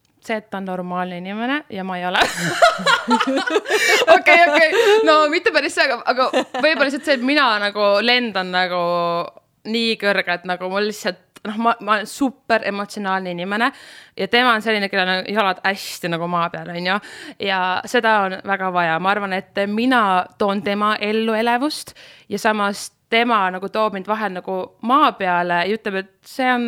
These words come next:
see pole üldse mitte mingi probleem tegelikult. See on jumala okei praegu, et niimoodi juhtub, et vaata seda umbes nagu niimoodi.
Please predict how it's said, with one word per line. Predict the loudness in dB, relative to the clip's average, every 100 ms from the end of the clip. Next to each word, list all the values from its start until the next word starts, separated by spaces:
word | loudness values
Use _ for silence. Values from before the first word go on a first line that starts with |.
| -4
see | -6 -4
pole | -2
üldse | -2 -2 -8
mitte | -8 -4
mingi | -4 -4
probleem | -8 -6 -2 -2
tegelikult. | -2 -6 -6 -6 -6 -8 _
See | -4 0
on |
jumala | 2 2 0 0
okei | 2 2 2
praegu, | 2 0 0
et | -4
niimoodi | -2 -2 -2
juhtub, | -6 -6
et | -8 -2
vaata | -2 -2
seda | -6 -6
umbes | -6 -2
nagu | 0
niimoodi. | 2 4 2 -2